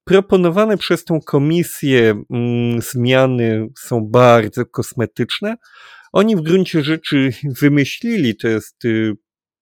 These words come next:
ciężka praca wymyślić coś takiego, że zamiast, y, tego, by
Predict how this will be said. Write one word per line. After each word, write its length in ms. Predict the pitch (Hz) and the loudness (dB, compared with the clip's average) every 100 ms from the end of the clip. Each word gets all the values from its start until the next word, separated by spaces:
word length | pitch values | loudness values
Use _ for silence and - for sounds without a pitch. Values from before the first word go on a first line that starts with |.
| _ _ _ _ _ - | _ _ _ _ _ -4
ciężka 400 | 196 147 - 120 | 0 0 0 -2
praca 360 | 127 110 - | 0 -2 -4
wymyślić 500 | 107 117 110 - 104 | -4 -2 -4 -6 -14
coś 160 | - - | -10 -8
takiego, 500 | 117 - 127 156 202 - - - - - | -8 -4 -4 -2 -4 -6 -20 -20 -16 -4
że 200 | 143 143 | 0 0
zamiast, 720 | 160 180 170 156 127 - 135 | 4 2 4 2 2 -2 -2
y, 340 | 123 120 120 - _ _ _ | 2 2 0 -4 _ _ _
tego, 320 | - 143 127 | 0 2 2
by 200 | 107 123 | 0 0